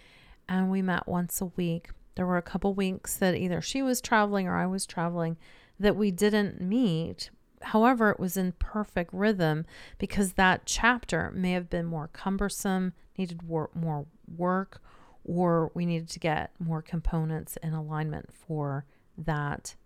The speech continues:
area of the book. It was really interesting how it did fit into my life, and it did fit into my schedule without burning me out. So I always say, if you're gonna take on a really big project in your business,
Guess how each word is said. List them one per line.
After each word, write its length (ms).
area 240
of 20
the 60
book. 320
It 120
was 280
really 240
interesting 840
how 560
it 220
did 240
fit 220
into 280
my 140
life, 400
and 140
it 100
did 240
fit 180
into 320
my 120
schedule 680
without 420
burning 340
me 140
out. 380
So 180
I 180
always 280
say, 280
if 100
you're 120
gonna 220
take 320
on 160
a 300
really 320
big 240
project 580
in 120
your 120
business, 720